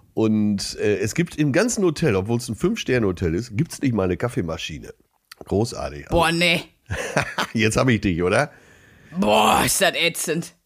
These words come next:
Speaker 1: So, und, äh, beim zweiten Mal war's dann, äh, in der Nähe von Kufstein in den Bergen und das war etwas netter gemacht. Also, das, das würde ich dann empfehlen.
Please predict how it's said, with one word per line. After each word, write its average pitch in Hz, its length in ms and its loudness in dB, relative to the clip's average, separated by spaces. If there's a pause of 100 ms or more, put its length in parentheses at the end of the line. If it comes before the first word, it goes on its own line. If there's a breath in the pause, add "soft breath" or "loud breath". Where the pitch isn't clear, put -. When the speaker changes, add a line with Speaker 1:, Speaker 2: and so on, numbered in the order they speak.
Speaker 1:
So, 117 260 4
und, 117 300 0
äh, 120 400 4 (100)
beim 113 240 0
zweiten 165 360 0
Mal 156 440 2
war's 120 380 -2
dann, 123 380 0
äh, 107 560 0
in 113 580 -2
der 101 260 0
Nähe 110 360 -2
von 110 180 -6
Kufstein 143 480 -2
in 120 100 0
den 101 180 0
Bergen 131 500 -2
und 92 240 -8
das 87 180 -6
war 82 180 -2
etwas 80 300 -8
netter 85 300 0
gemacht. 64 440 -10
Also, 69 260 -6 (340)
das, - 100 -10 (180)
das 73 160 -2 (280)
würde 87 160 4
ich 80 80 -4
dann 80 160 0
empfehlen. 76 520 -2